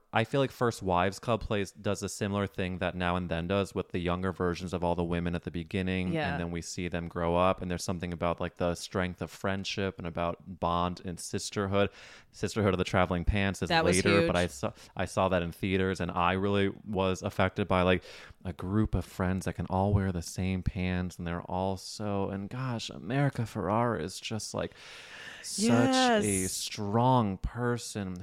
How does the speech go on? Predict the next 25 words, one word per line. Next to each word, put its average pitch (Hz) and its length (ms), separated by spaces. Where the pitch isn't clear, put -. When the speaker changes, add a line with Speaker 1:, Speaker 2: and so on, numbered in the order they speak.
Speaker 1:
who 101 240
has 101 340
her 104 220
issues, 123 360
but - 120
she 104 140
perseveres - 840
through 123 320
them. 92 160
And 98 80
I'm 180 340
America 104 540
Ferrera. 87 520
And, 87 120
and - 140
it's, 202 220
Speaker 2:
<laughs> 254 240
Speaker 1:
and 123 120
I, 123 300
I, 113 340
I, 110 100
I 113 140
think 117 340
that 110 320
those 110 460